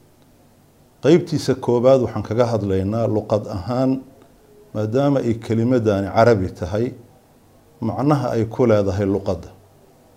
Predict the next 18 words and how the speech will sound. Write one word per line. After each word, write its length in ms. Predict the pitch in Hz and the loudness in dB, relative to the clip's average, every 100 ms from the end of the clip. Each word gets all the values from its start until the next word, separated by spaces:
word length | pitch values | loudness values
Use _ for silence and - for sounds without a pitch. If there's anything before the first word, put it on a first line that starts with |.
| _ _ _ _ | _ _ _ _
Dabadeed 340 | 117 123 160 156 | 2 4 6 4
waxaan 260 | 151 131 - | 2 0 -2
ku 80 | 143 | -4
xijinaynaa 720 | 127 117 127 110 107 117 127 - - _ _ _ _ - | -2 2 4 2 0 -2 -2 -6 -16 _ _ _ _ -20
sharciga 480 | - 151 151 135 117 | 0 2 4 2 0
Islaamka 880 | 113 - 113 123 117 101 101 95 - - _ - _ _ _ 113 | -2 -6 0 0 2 -2 -6 -10 -10 -18 _ -20 _ _ _ -8
maxaa 260 | - 143 | 2 4
loo 220 | 123 117 | 6 6
yaqaanaa 560 | 113 101 98 92 98 98 | 6 2 -2 -6 -4 -4
walaa 320 | 98 107 104 92 | -2 -2 0 -2
walbaraa. 560 | 95 87 85 80 76 - _ _ _ _ _ _ - _ _ _ _ - | -4 -6 -6 -10 -12 -18 _ _ _ _ _ _ -20 _ _ _ _ 2
Qodobkaan 480 | 160 170 165 147 131 | 4 4 4 -2 -2
ku 240 | - 160 | -4 0
labaynaynaa 680 | 143 127 135 143 127 117 113 | 4 6 6 4 2 2 2
waa 200 | 107 107 | 2 0
qodobka 460 | 110 139 123 120 120 | 0 0 0 0 0
ah 220 | 131 131 - - _ _ _ _ | 2 0 -4 -20 _ _ _ _
ahmiyadda 720 | 127 110 123 135 156 156 107 | -4 0 2 4 4 4 0